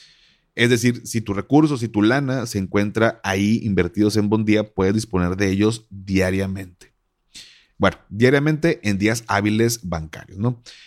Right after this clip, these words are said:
Si no tienes claro qué día del mes necesitas el dinero, o sea, dices, "Oye, durante el mes voy a ocupar una lanita,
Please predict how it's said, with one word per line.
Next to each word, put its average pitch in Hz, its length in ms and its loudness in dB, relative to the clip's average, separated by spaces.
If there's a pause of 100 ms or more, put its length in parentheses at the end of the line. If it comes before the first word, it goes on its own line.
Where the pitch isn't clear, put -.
(560)
Si 123 160 -2
no 147 100 2
tienes 160 280 0
claro 147 680 0 (160)
qué 123 140 2
día 127 240 2
del 120 160 0
mes 113 300 -2
necesitas 113 340 -4
el 120 80 -2
dinero, 113 380 2
o 113 40 -4
sea, 87 180 -4
dices, 82 260 -8
"Oye, 90 320 -2
durante 90 540 0
el 90 100 0
mes 110 500 0 (160)
voy 95 260 2
a 104 40 4
ocupar 110 320 0
una 110 100 -2
lanita, 104 480 0